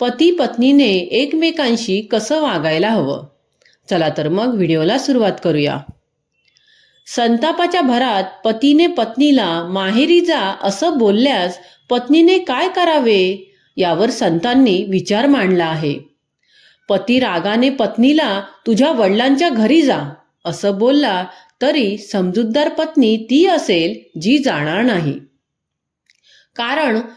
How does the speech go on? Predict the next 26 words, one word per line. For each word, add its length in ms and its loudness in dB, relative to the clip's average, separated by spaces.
पती 300 2
रागात 360 0
बोलला 420 0
असला 520 -2
तरी 280 2
पत्नीने 520 2
त्याला 380 0
सोडून 460 2
जावे 400 0
अशी 280 -2
त्याची 360 -2
इच्छा 540 -4
नसते. 640 -2
काही 280 -2
स्त्रिया 340 -2
म्हणतात 540 0
की 140 2
"आमचीही 500 2
इज्जत 380 0
आहे, 360 -2
आम्ही 280 0
किती 360 0
अपमान 420 2
सहन 280 0
करायचा?" 680 0
पण 320 0